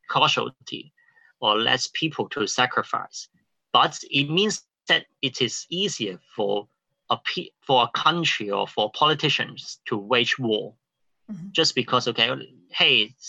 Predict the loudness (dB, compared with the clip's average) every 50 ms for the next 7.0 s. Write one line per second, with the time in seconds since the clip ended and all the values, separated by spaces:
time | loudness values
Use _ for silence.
0 | -16 -6 -4 -4 -2 0 2 4 4 4 2 0 -4 _ 4 6 6 6 6 4
1 | 2 0 0 0 0 -2 -4 -8 -8 -10 -12 -6 0 0 0 2 4 2 2 0
2 | -4 -4 0 0 0 0 -2 -10 -12 -6 -2 -2 -2 -2 -4 -12 _ _ -16 -8
3 | -2 -2 -2 -2 -2 -12 _ _ _ _ _ _ -4 0 0 0 0 0 -6 -8
4 | -10 _ _ -2 2 4 4 4 4 4 0 0 0 -2 -2 -2 -4 -6 -4 -6
5 | -6 -6 -4 -6 -2 -2 -2 -2 0 2 2 2 4 2 4 4 4 6 6 4
6 | 2 0 0 -2 -2 -2 -4 -10 -12 -12 -12 -10 -6 -4 0 2 4 2 2 0